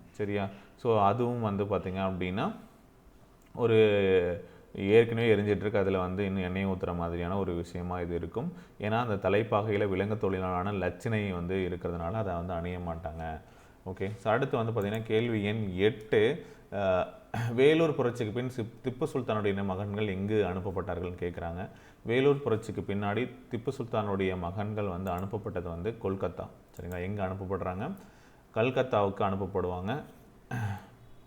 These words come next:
So, இங்க இருக்க பு-, புரட்சியினுடைய விளைவுகள், so, புரட்சி வந்து பார்த்தீங்க அப்படின்னா, so, இதுல வந்து அக்னி, அஹ், அப்புறம் வந்து, அஹ், இன்னொருத்தர் வந்து பார்த்தீங்க அப்படின்னா ஜான் கிரடாக், so, இவங்க எல்லாம் வந்து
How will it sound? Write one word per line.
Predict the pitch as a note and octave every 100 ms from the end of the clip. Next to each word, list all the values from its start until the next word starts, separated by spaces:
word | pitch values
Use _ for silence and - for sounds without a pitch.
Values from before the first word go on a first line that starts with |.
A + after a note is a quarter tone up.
| - - - - - - - - - - - - - - - -
So, | A2+
இங்க | G#2+ A2
இருக்க | A2 A2
பு-, | A#2+ G2+ G#2+ F#2+
புரட்சியினுடைய | A2+ A2+ A2+ G#2+ G2+ G#2
விளைவுகள், | G2 G2+ G2+ G2+ G2 F2+
so, | F#2+ G#2
புரட்சி | G2+ G#2 G2+
வந்து | G#2+ G2 G2
பார்த்தீங்க | F2+ F#2+ G2
அப்படின்னா, | F#2+ F#2 F2+ E2+ F#2+ A2+ - - -
so, | A2
இதுல | G#2 G2+
வந்து | G2 G2+ A2
அக்னி, | G#2 F#2+ F#2 G2+ G#2 G#2 A2 -
அஹ், | F#2+ F#2+ F#2+
அப்புறம் | F#2 F#2 F#2+
வந்து, | F#2 F#2 G2+ G#2 G#2 G#2 - F2
அஹ், | F2+ F2+ F2
இன்னொருத்தர் | F#2 G2+ G2+ G2+ - F#2+ F#2
வந்து | F#2
பார்த்தீங்க | F2 F#2+
அப்படின்னா | F#2+ F#2+ F#2 F#2+ F#2+
ஜான் | F#2 F#2 G2 F#2+
கிரடாக், | F#2 F#2+ G2 G2 - - - - -
so, | G2+ G2
இவங்க | G2+ G#2 G2+
எல்லாம் | G2 A2
வந்து | G#2+ G#2